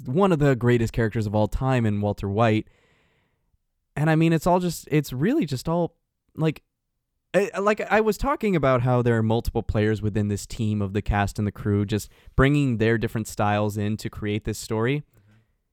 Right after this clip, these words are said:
Speaker 1: But there's also just that one, he, if, if that's the team, he's the coach. He's the
Speaker 2: Sure.
Speaker 1: manager who
Speaker 2: Yeah.
Speaker 1: brings it all together.
Speaker 2: Yeah,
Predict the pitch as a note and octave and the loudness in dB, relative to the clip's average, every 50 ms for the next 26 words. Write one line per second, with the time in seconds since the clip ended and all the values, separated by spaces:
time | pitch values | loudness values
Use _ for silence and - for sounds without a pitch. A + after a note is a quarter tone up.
0 | _ _ - C#3 - G#3 G#3 G#3 G#3 A#3 B3 A3+ - G3+ F3+ D3+ D3+ D3+ - - | _ _ -8 -6 -2 -2 -2 0 0 0 -2 -2 0 0 -2 0 -2 -4 -4 -2
1 | B2+ A2 - - A#2 D#3 F#3 G#3 B2 C3 C#3 C#3+ C#3+ C#3 C#3 C3 - _ _ _ | -4 -4 -4 -4 -8 -8 -2 0 2 2 2 2 2 0 -2 -4 -8 _ _ _
2 | - - F3 F3 D#3 A#3 C4 C4 A3+ - G#3 G3+ F3+ - - F#3+ F#3 - D#3+ E3+ | -6 -2 0 0 2 2 2 2 2 2 2 2 2 0 0 0 0 0 0 0
3 | G3 A#3 A#3+ - - G#3 G#3 - - - E3+ E3+ E3+ E3+ F3 E3+ - _ - D#3 | 0 0 0 -2 -4 -4 -4 -4 -2 -2 0 2 2 0 0 -2 -6 _ -4 0
4 | E3+ E3+ C#3+ C3 C3 B2 - - - G2 - - - - - - _ _ - G#3 | 0 0 -2 -2 -4 -4 -4 -2 -2 -2 -4 -4 -10 -18 -20 -20 _ _ -6 -4
5 | A3 F#3 E3 D#3+ C#3+ B2+ A#2+ A#2 A2 C#3 F3 E3 B2 G#2 F#2+ - - C3+ A#2 A#2 | -4 -2 0 2 2 2 2 2 4 4 4 4 2 0 -4 -6 -6 -4 0 4
6 | C#3 D#3 C#3+ - D#3 E3 D3+ C#3 C#3 C3 - C#3 A2 A2+ A2 G#2+ A2 B2 C#3+ C3 | 4 4 4 4 2 0 -2 -4 -4 -4 -6 -6 -4 -2 -2 0 2 2 2 0
7 | G#2 | 0